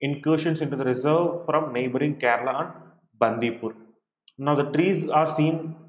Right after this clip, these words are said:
in both core as well as, uh, buffer areas of Mudumalai Tiger Reserve, with parts of, uh, Nilakottai, Karugudi, Singara, and Masinagudi ranges being affected.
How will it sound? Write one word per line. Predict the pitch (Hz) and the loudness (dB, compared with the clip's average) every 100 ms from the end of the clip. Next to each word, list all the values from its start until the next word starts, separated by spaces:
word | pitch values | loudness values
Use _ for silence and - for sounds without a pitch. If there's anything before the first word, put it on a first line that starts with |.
| - | -10
in | 147 139 123 | -6 -6 0
both | 143 160 - | 0 0 -2
core | - 240 | 0 2
as | 139 139 | 2 0
well | 147 156 | 0 0
as, | - | 0
uh, | 135 | -2
buffer | 120 117 143 | -2 -2 0
areas | 139 131 135 | 0 0 0
of | 143 143 127 | -4 -6 -6
Mudumalai | 127 131 139 147 - - - _ | -2 0 0 -2 -6 -20 -20 _
Tiger | 131 131 127 | 0 2 2
Reserve, | 131 127 147 151 147 | 0 0 -2 -2 -2
with | - 156 - - _ - | -4 -4 -6 -20 _ 0
parts | 135 135 - | 2 2 0
of, | 160 156 139 | 0 2 0
uh, | 127 120 120 | 0 0 0
Nilakottai, | 139 151 143 143 147 143 147 - - - - | 0 2 2 0 0 0 0 -8 -20 -20 -2
Karugudi, | 131 139 135 - 139 - | 0 2 2 2 0 -2
Singara, | 135 131 139 139 143 135 | -4 0 2 2 2 0
and | 127 | -2
Masinagudi | 120 127 135 131 131 127 | -8 -6 -4 -2 -2 0
ranges | 123 123 131 | 0 -2 -6
being | 120 123 156 - | -4 -4 -4 -6
affected. | 117 - - | -8 -10 -10